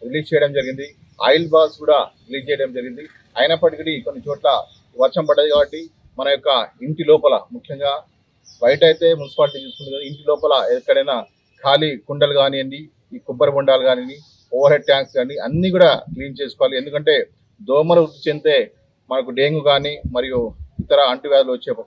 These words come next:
అవకాశం ఉంది. మరి అన్-, దాంతోపాటు ఈ వర్షాకాలం కాబట్టి ఎక్కడైనా వాటర్ కంటామినేట్ అయినా, ఆ, డయేరియా వచ్చే అవకాశం ఉంది. కాబట్టి పట్టణ ప్రజలతో నేను కోరేది ఏమంటే తప్పకుండా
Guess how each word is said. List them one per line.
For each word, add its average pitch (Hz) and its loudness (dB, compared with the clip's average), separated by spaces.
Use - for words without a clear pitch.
అవకాశం 123 -2
ఉంది. 127 -8
మరి 135 2
అన్-, 131 -6
దాంతోపాటు 147 2
ఈ 123 -10
వర్షాకాలం 151 0
కాబట్టి 143 0
ఎక్కడైనా 156 0
వాటర్ 135 0
కంటామినేట్ 147 0
అయినా, 147 -2
ఆ, 117 -2
డయేరియా 156 8
వచ్చే 156 -2
అవకాశం 135 -2
ఉంది. 131 -6
కాబట్టి 127 -6
పట్టణ 131 -4
ప్రజలతో 139 0
నేను 131 -10
కోరేది 135 -2
ఏమంటే 135 -6
తప్పకుండా 160 0